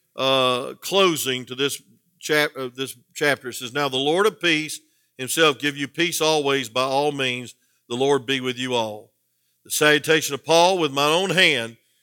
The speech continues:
which he's token in every epistle, so I write. And the grace of our Lord Jesus Christ be with you all." And so he's saying, "Hey, listen, rejoice because of peace."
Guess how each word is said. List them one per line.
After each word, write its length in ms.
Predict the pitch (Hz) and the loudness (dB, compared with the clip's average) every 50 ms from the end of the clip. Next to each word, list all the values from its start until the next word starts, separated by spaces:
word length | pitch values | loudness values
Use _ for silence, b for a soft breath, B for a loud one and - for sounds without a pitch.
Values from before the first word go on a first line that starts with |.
| _ _ _ | _ _ _
which 160 | - 123 - | -14 -12 -6
he's 260 | - 135 127 120 - | -6 -6 -6 -6 -10
token 400 | - - 175 180 160 - 139 127 | -2 2 2 2 2 0 -4 -6
in 140 | 123 123 123 | -6 -4 -2
every 220 | 131 143 147 156 | -2 -2 -2 -2
epistle, 420 | 151 - - 160 147 - - 120 104 | -4 -2 -2 -2 -2 -2 -4 -6 -6
so 240 | - - 131 127 123 | -6 -4 -2 0 0
I 140 | 123 127 | 0 0
write. 420 | 131 127 127 120 113 107 107 98 - _ _ _ _ _ _ _ _ _ _ _ | 0 0 0 0 0 -2 -4 -10 -14 _ _ _ _ _ _ _ _ _ _ _
And 100 | 107 110 | -20 -20
the 60 | 110 | -8
grace 360 | 101 123 143 151 151 143 - | -2 0 2 2 2 0 -2
of 120 | 143 131 | 0 2
our 160 | 143 143 147 143 | 2 2 2 2
Lord 300 | 143 147 151 156 151 131 | 2 2 0 0 -2 -2
Jesus 360 | 117 151 165 165 165 156 - | -4 -4 -4 -4 -6 -8 -8
Christ 460 | - - 143 123 113 110 101 - 117 | -4 -2 0 0 0 -2 -6 -8 -12
be 100 | 113 113 | -14 -12
with 180 | 110 110 110 110 | -12 -12 -12 -12
you 180 | 120 117 113 | -10 -8 -8
all." 360 | 107 104 98 95 87 87 _ _ _ _ _ _ _ _ _ _ _ _ _ | -8 -8 -8 -12 -16 _ _ _ _ _ _ _ _ _ _ _ _ _ _
And 100 | 123 117 | -10 -2
so 180 | - 151 147 139 | 2 2 4 4
he's 220 | 156 156 - - | 4 2 0 0
saying, 340 | - 170 165 160 151 139 131 | 2 4 4 4 4 2 2
"Hey, 160 | 151 156 156 | 2 2 4
listen, 440 | 151 156 156 139 - - 127 104 101 _ _ _ _ _ | 4 4 2 2 0 -4 -8 -12 -16 _ _ _ _ _
rejoice 800 | - 127 127 113 101 127 147 147 160 170 180 175 - - - - - _ _ _ _ _ _ _ _ _ _ _ | -8 -8 -8 -4 0 4 4 6 6 4 4 2 0 -4 -6 -8 -10 _ _ _ _ _ _ _ _ _ _ _
because 400 | - - - 123 127 123 117 123 | -18 -6 -2 0 0 0 -2 -4
of 160 | 147 131 - | -8 -10 -10
peace." 640 | - - 131 117 107 110 - - - - - - | -8 -8 -8 -8 -8 _ -8 -6 -6 -8 -8 -14